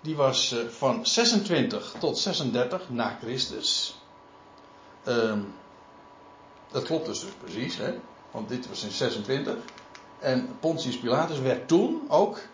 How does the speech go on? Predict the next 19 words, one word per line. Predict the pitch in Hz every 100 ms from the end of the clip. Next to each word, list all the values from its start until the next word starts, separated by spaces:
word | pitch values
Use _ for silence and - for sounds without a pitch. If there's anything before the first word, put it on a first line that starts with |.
| -
in | 143
die | 123 151
tijd, | 143 135 208 -
in, | 135 127 120 117
toen | - 113 113 - - - - - -
Tiberius | - 127 196 180 123
in | 117
zijn | 101 101
vijftiende | 175 - 120 101 90 95 101
re-, | 117 131 -
regeringsjaar | 208 151 190 185 156 151 131
was, | 135 135 - - -
toen | 226 208
werd | 143 -
Pontius | 165 - 117 104
Pilatus | 107 107 117 117 113 -
gouverneur | - 185 - 120 110 113
van | - 101 92 101 - - - 98
Judea. | 117 117 131 123 92 -